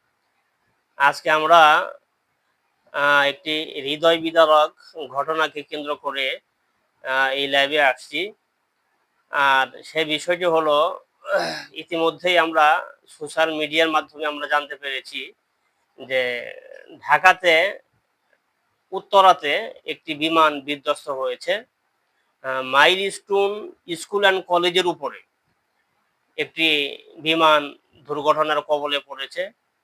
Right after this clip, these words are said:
তো সেটা সরাসরি আমরা যতটুকু, আহ, দেখতে পেরেছি, বুঝতে পেরেছি যে প্রশিক্ষিত বি-, বিমান,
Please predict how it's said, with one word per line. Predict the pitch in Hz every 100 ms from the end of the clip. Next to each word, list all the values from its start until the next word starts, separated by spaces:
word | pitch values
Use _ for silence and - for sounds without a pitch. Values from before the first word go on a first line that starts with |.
| _ _ _ _ _
তো | 147
সেটা | 139 156 180
সরাসরি | - 180 196 - 190 196 127 104 _ _ _
আমরা | 135 143 170
যতটুকু, | 160 170 170 165 175 156 170 - _ _ _ -
আহ, | 147 143 135 127 123 - - _ _ 143
দেখতে | 156 - 160
পেরেছি, | 165 160 - 151
বুঝতে | 147 - 160
পেরেছি | 147 135 123 156 233 285 _ _ _ _ _
যে | 127 139 127 123 120 _
প্রশিক্ষিত | 175 - 220 - 214
বি-, | 208 196 - - _
বিমান, | 156 170 156 151 226